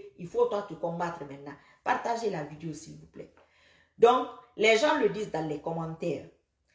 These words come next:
Les gens le disent dans les vidéos. Les gens le font en publication. Jamais un peuple au pouvoir en Guinée. Vous n'avez jamais eu l'eau.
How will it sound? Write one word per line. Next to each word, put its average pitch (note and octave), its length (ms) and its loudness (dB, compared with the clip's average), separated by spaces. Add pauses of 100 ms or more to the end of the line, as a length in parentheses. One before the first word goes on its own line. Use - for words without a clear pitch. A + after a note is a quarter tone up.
(400)
Les G3+ 180 8
gens C4+ 200 2
le G#3 100 0
disent F#3+ 240 -8
dans D#3 160 -4
les D3+ 120 -4
vidéos. D3+ 460 -12 (480)
Les A3+ 180 8
gens C4+ 220 2
le G#3 140 4
font A#3 340 -2
en D#3 160 -6
publication. F3 880 -6 (200)
Jamais G#3 560 2
un A3 160 -2
peuple G3 300 4
au D3+ 40 -6
pouvoir D#3+ 380 -6
en - 160 -16
Guinée. D3 320 -12
Vous F3 100 -10
n'avez F3+ 260 -2
jamais F#3+ 300 -4
eu F3 140 -4
l'eau. E3 420 -4